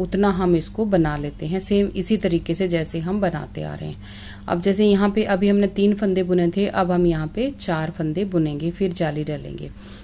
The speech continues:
फिर यहाँ पे चार फंदे बुनेंगे, फिर एक जाली डलेगी, फिर चार बुनेंगे, फिर एक जाली डलेगी। तो इसी तरह से ये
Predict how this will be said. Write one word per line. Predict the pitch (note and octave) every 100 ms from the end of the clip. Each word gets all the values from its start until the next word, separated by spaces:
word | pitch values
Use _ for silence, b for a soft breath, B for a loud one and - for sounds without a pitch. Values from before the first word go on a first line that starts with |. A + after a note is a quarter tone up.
| B -
फिर | G#3
यहाँ | G3+ F#3
पे | F3+
चार | F#3+ F#3 F3
फंदे | F3 F#3 F#3
बुनेंगे, | F#3 F#3+ F#3 F#3+
फिर | G3 F#3
एक | E3 -
जाली | D3+ C#3+ D3
डलेगी, | D3 C#3+ C#3+ D3
फिर | - F#3+ F3+
चार | F#3+ F3 F3+
बुनेंगे, | F#3 F#3 F#3+
फिर | G3+ F3+
एक | D#3+
जाली | D3+ C#3+
डलेगी। | D3+ D3+ E3+
तो | -
इसी | - A#3+
तरह | G#3+ F#3 F3
से | F3
ये | E3 G3+